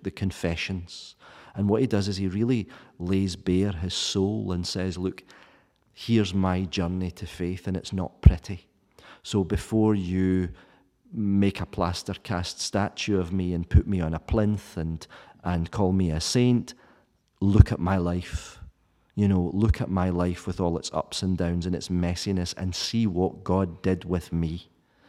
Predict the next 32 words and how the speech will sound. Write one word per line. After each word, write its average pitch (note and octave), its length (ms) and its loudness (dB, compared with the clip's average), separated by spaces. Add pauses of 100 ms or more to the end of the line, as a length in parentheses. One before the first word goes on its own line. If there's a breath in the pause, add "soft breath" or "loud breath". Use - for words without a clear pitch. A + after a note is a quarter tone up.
(300 soft breath)
And G#2 140 2
if F2+ 140 -2
God G#2 240 2
can F#2+ 160 -2
do G2 120 0
that F#2 200 0
with F2 240 -4
me, A2+ 340 0 (580)
think G2+ 240 0
what D2+ 140 -6
he F#2 140 -6
can F#2 240 -4
do F2 180 -2
with E2+ 220 -6
you." E2+ 220 -6 (800 soft breath)
And G#2 100 0
I G#2 60 2
think A2 160 2
that's A#2 240 0
what E2+ 120 0
I A2 60 2
wanted G#2 420 0
to, - 280 -10
to - 120 -8
show G2 220 -2
with F#2 240 -2
this F2+ 200 -6
play, G2+ 220 -2
because F#2+ 300 -6
he's A2 240 -4
the G#2 80 -4
quintessential G#2 1200 -2